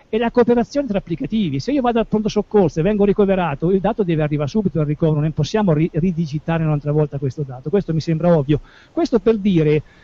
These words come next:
che quando parliamo di informati non parliamo di cose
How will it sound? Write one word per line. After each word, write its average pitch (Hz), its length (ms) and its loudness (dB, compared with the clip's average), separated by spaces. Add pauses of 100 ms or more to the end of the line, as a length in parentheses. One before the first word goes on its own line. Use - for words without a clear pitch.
(160)
che 233 120 -8
quando 302 260 0
parliamo 208 380 0
di 196 80 0
informati 180 520 0
non 311 140 -4
parliamo 220 400 0
di 156 100 2
cose 165 500 2